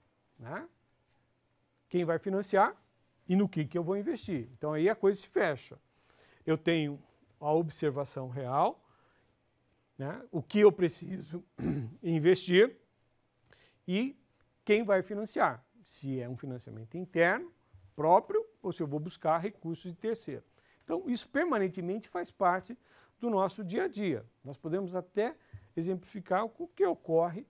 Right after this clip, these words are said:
como pessoa, como indivíduo, no nosso dia a dia. Né? A gente sempre tem isso acontecendo. É que, às vezes,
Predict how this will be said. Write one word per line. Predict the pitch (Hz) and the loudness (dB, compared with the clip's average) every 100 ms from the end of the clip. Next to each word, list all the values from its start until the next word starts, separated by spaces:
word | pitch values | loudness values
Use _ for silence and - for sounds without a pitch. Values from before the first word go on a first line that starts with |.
| _ _ _ | _ _ _
como | 190 196 | -8 -8
pessoa, | - 262 - 208 208 127 | -6 -8 -4 0 0 -2
como | - 165 | -6 -6
indivíduo, | 196 196 214 165 165 196 220 _ _ | -6 -6 -8 -4 -6 -6 -14 _ _
no | 214 | -6
nosso | 208 202 220 | -2 -2 -4
dia | 175 208 | -4 2
a | 220 | 2
dia. | 156 123 - _ _ _ _ _ _ _ _ _ | 0 -8 -10 _ _ _ _ _ _ _ _ _
Né? | 131 | -12
A | |
gente | 151 160 160 | -6 -6 -6
sempre | - 247 359 269 | -2 0 0 -4
tem | 202 175 | -2 -2
isso | 185 220 | -2 -8
acontecendo. | - 247 359 - 202 127 _ _ - | -10 -6 -6 -6 -6 -6 _ _ -14
É | |
que, | - | -10
às | 247 | -6
vezes, | 196 214 214 - | -4 -4 -6 -16